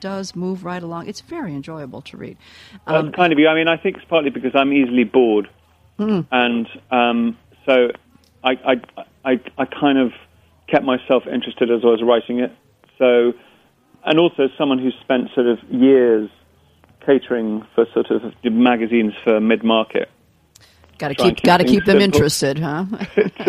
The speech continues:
Speaker 2: <laughs>
Speaker 1: <laughs>
Speaker 2: You know, so I've got sort of tabloid instincts, so I
Speaker 1: Right.
Speaker 2: use that as well. But I did allow myself to drift off a bit and have some thinking and, and a little bit of
Speaker 1: No, you
Speaker 2: academic
Speaker 1: did, and I,
Speaker 2: study.
Speaker 1: and I
Speaker 2: But,
Speaker 1: think if
Speaker 2: um,
Speaker 1: somebody, somebody wants a good topical history,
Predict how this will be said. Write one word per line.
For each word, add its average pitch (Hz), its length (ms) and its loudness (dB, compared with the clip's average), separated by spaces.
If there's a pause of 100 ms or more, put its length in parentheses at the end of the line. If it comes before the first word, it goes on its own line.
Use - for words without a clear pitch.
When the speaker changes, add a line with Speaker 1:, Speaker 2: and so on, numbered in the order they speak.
(380)
Speaker 2:
<laughs> 226 80 -8
Speaker 1:
<laughs> - 20 -14
Speaker 2:
You 165 100 2
know, 151 220 4
so 151 220 2
I've 139 160 0
got 147 200 -2
sort 131 100 -8
of 117 120 -10
tabloid 120 460 0
instincts, 117 540 -4
so 113 120 2
I 113 40 2
Speaker 1:
Right. 113 120 0
Speaker 2:
use 113 240 2
that 110 140 0
as 107 140 -10
well. 113 240 2 (260)
But 151 120 2
I 190 80 0
did 294 140 -4
allow 123 180 2
myself 107 400 -4
to - 80 -12
drift - 300 -2
off 113 160 0
a 110 80 -4
bit 117 220 2
and 101 240 -10 (480)
have 113 220 -6
some 110 220 -4
thinking 107 380 -4
and, 101 260 -6 (240)
and 104 140 -6
a 101 40 -2
little 110 160 2
bit 101 140 0
of 95 100 -8
Speaker 1:
No, - 120 -4
you - 160 -4
Speaker 2:
academic 254 240 0
Speaker 1:
did, - 20 -2
and 196 200 2
I, 190 100 2
Speaker 2:
study. 196 160 -10
Speaker 1:
and 196 140 0
I - 40 4
Speaker 2:
But, - 80 -2
Speaker 1:
think 233 180 -4
if 214 60 0
Speaker 2:
um, 220 60 0
Speaker 1:
somebody, 214 600 -2
somebody 208 380 -4
wants 185 320 -8
a 180 60 -10
good 175 440 -6 (640)
topical 180 760 -8
history, 170 760 -4